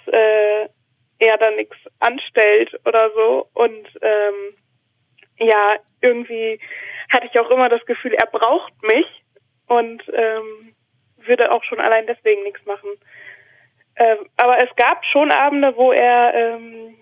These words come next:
sich dann nicht gemeldet hat, aber da war ich nicht eifersüchtig, sondern hab mir einfach Sorgen gemacht, dass er einen Autounfall hatte oder sowas auf dem Weg zum Konzert.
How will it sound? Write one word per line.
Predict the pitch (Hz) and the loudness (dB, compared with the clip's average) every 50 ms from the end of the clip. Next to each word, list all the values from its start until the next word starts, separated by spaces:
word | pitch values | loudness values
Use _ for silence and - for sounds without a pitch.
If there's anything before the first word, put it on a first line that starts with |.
| _ | _
sich | - 233 - - | -4 -4 -2 -2
dann | 226 220 | -2 -4
nicht | 220 214 - - | -4 -6 -4 -4
gemeldet | 226 214 220 233 262 311 285 247 214 233 | -4 0 2 2 2 2 2 0 0 -2
hat, | 226 - | -2 0
aber | - 220 226 | 0 2 2
da | 226 220 220 | 2 2 2
war | 233 240 | 0 0
ich | 233 | -2
nicht | - 220 - - 214 | -4 -6 -4 -2 -2
eifersüchtig, | 240 247 269 254 262 254 254 254 | 0 0 0 -2 -2 -2 -4 -4
sondern | - 226 220 220 226 | -6 -4 -4 -4 -4
hab | 233 240 - | -4 -6 -4
mir | - 220 | -2 -2
einfach | 226 233 233 226 | -2 -2 -2 -4
Sorgen | 214 226 233 226 220 | -2 -2 -4 -4 -4
gemacht, | 220 220 214 - 214 | -6 -8 -8 -8 -8
dass | 202 208 | -6 -4
er | 208 | -6
einen | - | -6
Autounfall | - - 226 - 226 202 208 208 - 208 208 220 | -4 -6 -4 0 0 0 0 0 0 0 2 2
hatte | 220 226 247 240 220 | 0 0 0 0 2
oder | 214 220 226 214 | 2 2 2 2
sowas | 220 214 220 220 - - | 2 2 2 0 0 0
auf | 220 - | -2 -2
dem | 254 202 | 0 0
Weg | 214 214 214 - | 0 0 0 -4
zum | - 226 208 | -8 -4 -2
Konzert. | - 175 208 - - 247 214 208 214 214 - | -2 -2 -2 0 0 2 2 2 2 0 -2